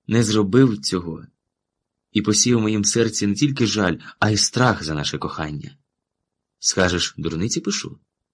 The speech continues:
А мені здається, що не дурниці. Бо коли б усе це було не так, серце не било б тривоги, адже ми заручені, заприсяглися. Коли вже пережили війну, ніщо не розлучить нас.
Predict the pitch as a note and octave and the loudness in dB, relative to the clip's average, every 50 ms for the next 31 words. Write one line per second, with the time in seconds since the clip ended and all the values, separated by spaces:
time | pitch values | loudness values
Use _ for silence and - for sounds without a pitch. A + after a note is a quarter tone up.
0 | _ _ _ _ _ - F2+ F2+ F#2+ G#2+ G2 E2 F2+ F2+ F#2+ A2+ A2+ G#2 - E2+ | _ _ _ _ _ -2 0 2 2 2 0 0 -2 -2 -2 -2 -4 -4 -4 -6
1 | E2 - - E2 E2 D#2 - E2+ E2+ E2+ E2+ E2 - - - - - - - _ | -6 -8 -8 -8 -8 -8 -8 -10 -10 -12 -14 -12 -10 -8 -8 -8 -8 -12 -16 _
2 | _ _ _ _ _ _ _ _ _ - - - _ - F#2 F2+ A2+ A#2+ B2 - | _ _ _ _ _ _ _ _ _ -20 -20 -12 _ -4 -2 0 2 2 0 0
3 | - - _ _ - F#2 - - G#2+ G#2 F#2+ E2+ F#2 F#2 F#2+ G2 F#2+ F#2 - _ | -4 -12 _ _ -8 -4 -2 -2 -2 -2 -2 -2 -2 0 0 -2 -2 -4 -8 _
4 | _ _ _ _ _ _ - F2 E2 - - A#2+ B2 A#2+ - - - - _ _ | _ _ _ _ _ _ -8 -8 -8 -4 0 0 0 0 0 -4 -10 -18 _ _
5 | _ _ _ _ _ _ _ _ _ _ _ _ _ _ - - - - - - | _ _ _ _ _ _ _ _ _ _ _ _ _ _ -14 -10 -10 -6 -2 0
6 | G2 G#2+ A2 A#2+ - - - G#2+ G2 F2+ F2 F2 F2 F2 E2+ - - E2+ D#2+ D2+ | 2 2 2 0 -4 -4 -4 -2 -2 -2 -2 -2 -2 -2 -4 -4 -4 -4 -2 -2
7 | D#2 D#2+ D#2+ D#2+ E2 E2+ - - _ _ _ _ _ - - G2+ G2+ F#2 F#2+ G2+ | -2 -4 -4 -4 -8 -12 -18 -18 _ _ _ _ _ -4 0 0 0 0 2 0
8 | G2+ G2+ G#2 G2+ G2+ G2 F#2+ G2 G#2 G2+ - - D#2+ D2+ D#2+ E2 - _ _ _ | 2 2 2 2 2 2 2 2 0 0 -2 -4 -8 -10 -10 -12 -18 _ _ _
9 | - - F2+ F2 F2 F2+ - F#2 D#2+ D#2+ E2+ F2+ F2+ - - - - - _ _ | -8 -8 -6 -6 -4 -4 -6 -6 -6 -8 -10 -8 -8 -8 -8 -10 -12 -16 _ _
10 | _ _ _ _ _ _ _ _ _ _ _ _ _ _ - D#3+ F3 F#3 D#3+ E3+ | _ _ _ _ _ _ _ _ _ _ _ _ _ _ -4 0 2 2 2 2
11 | E3 E3 D#3 D3+ C3 C3 C#3 C#3 C#3+ C3 A#2+ A#2+ A2+ A2 A2 A#2+ B2+ A#2+ A2+ G#2 | 2 4 4 2 4 4 4 4 4 4 4 2 2 2 2 2 4 4 4 4
12 | G2 F#2 F2+ F2 - - - G#2+ A2 G#2+ G2 F#2 F2 D2+ D2 E2 E2+ - - D2+ | 2 2 2 0 -2 -2 -4 -2 -2 -2 -2 -2 -2 -4 -4 -6 -6 -6 -8 -10
13 | - D2+ C#2+ C2+ - - - - - - | -8 -8 -10 -8 -8 -6 -6 -4 -6 -6